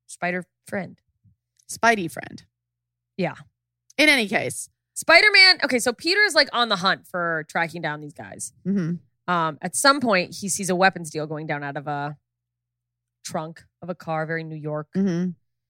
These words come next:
Speaker 1: Uh, and they're trying to sell, it's, like, these two guys who are trying to sell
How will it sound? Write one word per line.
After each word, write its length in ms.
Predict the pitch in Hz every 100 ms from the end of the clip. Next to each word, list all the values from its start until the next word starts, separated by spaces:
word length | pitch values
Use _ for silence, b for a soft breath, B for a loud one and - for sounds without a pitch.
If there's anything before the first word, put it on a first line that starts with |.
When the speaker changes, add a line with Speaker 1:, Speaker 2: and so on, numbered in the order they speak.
| _ _ _ _ -
Speaker 1:
Uh, 160 | 156 151
and 80 | 170
they're 80 | 151
trying 200 | - 185
to 80 | 165
sell, 460 | - 185 170 165 -
it's, 120 | 180
like, 160 | 180 175
these 120 | 180
two 160 | 302
guys 440 | 311 277 220 196 196
who 80 | 214
are 60 |
trying 220 | - 220
to 60 | 240
sell 580 | - 214 190 185 175